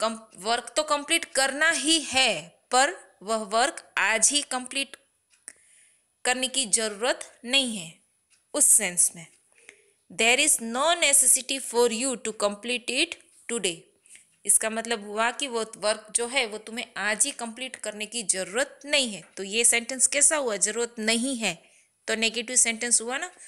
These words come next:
तो need not भी यूज़ कर सकते हो और needn't भी यूज़ कर सकते हो। As an auxiliary, need has no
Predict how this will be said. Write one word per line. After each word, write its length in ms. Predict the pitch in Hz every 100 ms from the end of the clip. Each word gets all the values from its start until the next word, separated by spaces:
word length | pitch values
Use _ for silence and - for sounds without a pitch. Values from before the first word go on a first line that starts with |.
| - _
तो 80 | 190
need 400 | 190 220 196 202
not 240 | 214 214 196
भी 140 | 254
यूज़ 220 | 262 254
कर 120 | -
सकते 340 | 269 277 277 302
हो 260 | 359 453 - - _ -
और 140 | 269
needn't 480 | 269 277 320 330 302
भी 180 | 254 233
यूज़ 260 | 208 -
कर 120 | - 180
सकते 380 | - 151 -
हो। 260 | 156 165 160 _ _ _ _ _ _ _ - - _ _ _ _ 202
As 200 | 269 285
an 260 | 294 285 233
auxiliary, 680 | 220 254 240 196 214 277
need 420 | 302 233 262 302 294 254
has 200 | 214 220 -
no 520 | 208 202 190 202 262